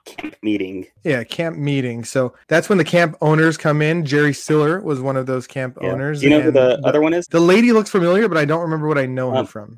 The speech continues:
Speaker 1: her name is Ann Mira, and, uh, she's in various things, uh, mostly Ben Stiller related stuff because that's his mother.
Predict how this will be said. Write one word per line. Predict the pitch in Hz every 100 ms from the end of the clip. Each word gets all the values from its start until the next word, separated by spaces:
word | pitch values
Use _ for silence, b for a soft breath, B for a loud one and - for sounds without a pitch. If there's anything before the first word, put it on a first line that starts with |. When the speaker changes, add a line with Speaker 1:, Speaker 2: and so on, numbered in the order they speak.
| -
Speaker 1:
her | 190
name | 196 156
is | 113 -
Ann | 135 131 117
Mira, | 120 95 95 113 107
and, | 107 107 104 104
uh, | 104 104 104 -
she's | - 214 202
in | 196
various | 127 131 127 123 -
things, | - _ 110 110 110 107 -
uh, | 104 101 98 95 -
mostly | - 143 202 - 139
Ben | 107 127
Stiller | 120 156 143
related | 101 95 98 -
stuff | - 95 -
because | - 117 101
that's | 135 -
his | 180 135
mother. | 101 123 147 95